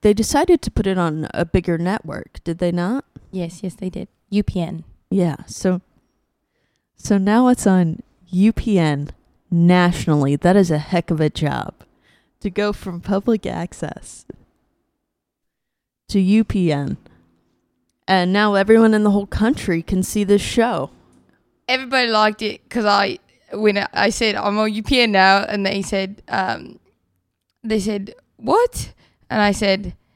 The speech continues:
Speaker 2: "U P N." Uh, that's all I said. And then they said, "What, what is that channel?" And I said,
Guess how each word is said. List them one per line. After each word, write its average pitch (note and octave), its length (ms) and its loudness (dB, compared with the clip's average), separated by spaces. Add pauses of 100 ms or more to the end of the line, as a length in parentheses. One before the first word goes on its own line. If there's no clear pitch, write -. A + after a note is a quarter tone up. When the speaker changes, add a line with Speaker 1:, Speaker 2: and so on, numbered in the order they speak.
(180)
Speaker 2:
"U C#4 200 2
P D4+ 240 2
N." G#3 420 2 (640)
Uh, - 40 -16 (1800)
that's A3 220 -2
all A3+ 100 -6
I - 20 -6
said. A#3 260 -10 (2250)
And A3 120 -4
then G#3+ 100 -2
they G#3 100 0
said, G3 280 -2
"What, - 360 0
what C#4+ 200 8
is C#4+ 120 2
that C#4 160 -2
channel?" A#3 360 2
And G3 100 -4
I G3 120 -2
said, F#3+ 240 -4